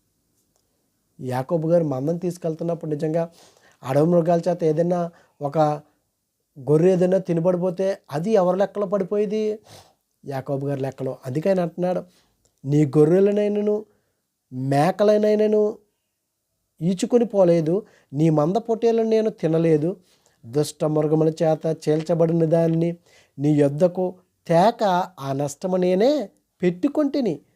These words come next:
పగట యందు దొంగిలింపబడిన దానినేమి, రాత్రి యందు దొంగిలింపబడిన దానినేమి నీ యొద్ద, నా యొద్ద పుచ్చుకొంటిని. నేను ఇలాగుంటిని."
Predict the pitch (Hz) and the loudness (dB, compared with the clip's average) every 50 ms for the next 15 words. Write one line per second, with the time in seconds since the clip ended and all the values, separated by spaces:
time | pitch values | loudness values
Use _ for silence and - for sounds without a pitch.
0 | _ _ _ _ - 147 139 147 190 185 233 233 226 233 226 220 233 190 202 220 | _ _ _ _ -6 -2 -2 0 0 0 2 2 2 2 2 0 0 2 2 2
1 | 214 214 233 226 214 226 214 226 226 226 226 220 226 226 226 226 226 226 226 226 | 2 2 0 0 0 0 0 0 0 0 2 2 2 2 2 2 2 2 2 2
2 | 233 233 214 160 139 151 170 175 175 190 214 220 220 202 226 190 220 220 220 233 | 0 -2 -4 -4 -2 -2 -2 -2 -2 0 0 0 0 0 0 0 0 2 2 0
3 | 214 214 214 214 220 214 208 226 220 220 226 226 226 254 311 320 285 - _ _ | -2 -2 -2 -2 -2 0 0 0 0 2 0 0 0 0 -2 -4 -6 -8 _ _
4 | _ _ _ _ _ _ _ - 127 139 151 160 180 202 214 214 214 196 196 214 | _ _ _ _ _ _ _ -8 -4 2 4 4 6 6 6 4 2 2 -2 -4
5 | 254 - 165 143 139 143 156 170 185 196 190 180 208 233 - 240 - - 220 240 | -4 -4 -2 -2 -2 0 0 0 0 0 0 -2 -4 -4 -4 -6 -10 -8 -6 -4
6 | 233 220 233 240 226 220 202 185 208 185 160 - _ _ _ _ _ _ _ _ | -4 -4 -4 -4 -4 -4 -6 -6 -10 -16 -20 -20 _ _ _ _ _ _ _ _
7 | _ _ _ _ _ _ _ _ _ _ _ _ _ _ _ _ _ _ _ _ | _ _ _ _ _ _ _ _ _ _ _ _ _ _ _ _ _ _ _ _
8 | _ _ _ _ _ - 131 131 139 143 143 143 139 135 131 135 143 160 180 185 | _ _ _ _ _ -8 -2 2 2 4 4 2 2 0 2 2 2 2 2 2
9 | 196 196 180 214 208 202 208 208 202 196 185 180 | 0 -2 -2 -2 -2 -2 0 0 -2 -2 -4 -6